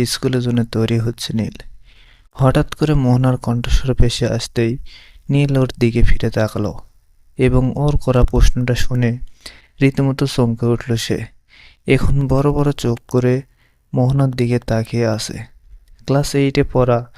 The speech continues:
এইটুকু বাচ্চা মেয়ের মুখে এই ধরনের কথা শুনে যে কেউ চমকে উঠবে, এটাই তো স্বাভাবিক। মোহনার প্রশ্নের পরিপ্রেক্ষিতে নীলের কী বলা উচিত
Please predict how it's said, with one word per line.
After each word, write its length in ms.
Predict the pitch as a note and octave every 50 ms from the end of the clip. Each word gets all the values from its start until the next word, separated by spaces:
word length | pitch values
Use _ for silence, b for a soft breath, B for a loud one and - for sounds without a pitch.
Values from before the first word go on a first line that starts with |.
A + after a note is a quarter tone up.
| B B B B B B B B B
এইটুকু 380 | E3 D3+ D3 - D3+ D3 D3 C#3+
বাচ্চা 380 | B2+ B2 A#2+ B2 - - -
মেয়ের 280 | A#2+ A#2+ A#2 A#2 A#2 A#2+
মুখে 340 | A#2 A#2+ A#2 A#2 - - B2 A#2 A#2+ - b b b b b b b -
এই 160 | - C3 C3 C3
ধরনের 400 | C3 C3+ C#3 C#3 C3 C3+ C#3 C#3
কথা 220 | - - A#2 - A#2+
শুনে 380 | - - - A#2+ A#2+ A#2+ A#2 A#2 B2 - B B B B B B B B B
যে 160 | - C3+ C3+ C#3+
কেউ 180 | C3+ - C#3+ C#3
চমকে 420 | B2+ - - A#2 A2+ A#2 A2+ - A2+
উঠবে, 360 | A#2 A#2 A2+ A#2 - - G2+ G#2+ A2 - - - - - - - - - - - -
এটাই 260 | - - C3 C#3 C3+
তো 140 | - - C3+
স্বাভাবিক। 540 | - - - A#2+ A2+ A2+ A2+ A2+ - - - - - B B B B B B B - -
মোহনার 400 | C3 B2+ C#3+ D3+ D3+ D#3 D#3 D3+ C#3+
প্রশ্নের 540 | - - - - - - - C#3 C3+ C3+ - - B B B B B B B B B B B _ -
পরিপ্রেক্ষিতে 760 | - C3 A#2+ B2 B2+ - - B2+ - - - B2 - - B2 A#2 A#2 B2 b b b b b b b -
নীলের 360 | C3+ C3+ C#3 C3+ C#3 C#3+ C#3 C#3+
কী 160 | - - D3+ C#3+
বলা 260 | B2 B2 A#2 A#2+ A#2
উচিত 360 | A#2 A2+ - - - A#2 A#2+